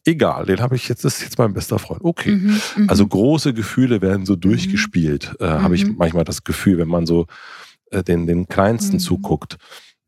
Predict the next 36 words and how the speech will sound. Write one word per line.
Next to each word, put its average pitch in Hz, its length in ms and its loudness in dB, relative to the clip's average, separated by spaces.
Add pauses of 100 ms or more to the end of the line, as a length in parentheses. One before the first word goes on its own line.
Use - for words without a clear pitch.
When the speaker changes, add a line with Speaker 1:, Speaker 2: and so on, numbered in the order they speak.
(140)
Speaker 2:
Ah 196 140 -4
ja. 226 360 -2 (400)
Speaker 1:
Das - 180 2
war 127 80 2
so 123 120 0
mein, 120 640 0
Speaker 2:
Mhm. 175 40 0
Speaker 1:
so, 151 300 2
so, 123 280 -6
so 107 100 2
irgendwie 117 200 0
hatte 110 140 -2
ich - 80 -2
Speaker 2:
Also 202 160 2
Speaker 1:
diese, 208 140 4
Speaker 2:
de-, 208 60 -4
deine 208 240 0
Speaker 1:
diese 208 100 2
Regel. 208 40 0 (100)
Speaker 2:
Frage 220 320 -4 (100)
ist - 220 -6
im 202 160 0
Grunde, 208 380 0
welche, 190 420 -2
also 165 380 -4
wie 202 140 0
viel - 260 -4
ist - 220 -6
davon 180 500 2 (420)
auch 180 280 -2
eine 175 300 0
Gruppendynamik, 196 800 0
die 185 100 -2
es 170 100 -4
in 180 160 -2
diesen 170 480 0